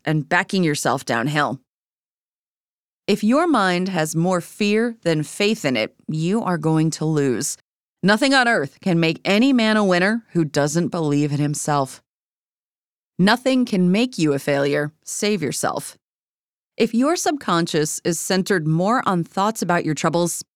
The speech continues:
if your talk is full of them, you will have lots more of them, for you are putting into operation a great law, and the law, being immutable, will bring them to you.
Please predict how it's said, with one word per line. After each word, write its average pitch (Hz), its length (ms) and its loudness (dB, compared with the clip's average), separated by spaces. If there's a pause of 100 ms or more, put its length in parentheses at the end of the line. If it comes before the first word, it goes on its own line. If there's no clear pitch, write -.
(220)
if 151 100 -2
your 139 100 -2
talk 185 440 -2
is - 160 -6
full 226 260 -2
of 139 80 0
them, 107 240 -4 (380)
you 202 180 0
will 370 160 0
have 254 300 -2
lots 190 420 -4
more 202 340 4
of 120 180 -4
them, - 280 -10 (160)
for 208 160 -2
you 214 260 -2
are 349 120 -2
putting 202 360 -2
into 185 300 0
operation 170 800 0
a 160 80 0
great 156 480 -2
law, 156 320 0 (360)
and 175 140 0
the 170 60 0
law, 190 380 2 (340)
being 330 280 0
immutable, 277 640 0 (220)
will 165 240 -4
bring 185 280 0
them 160 240 0
to - 140 -6
you. 143 360 0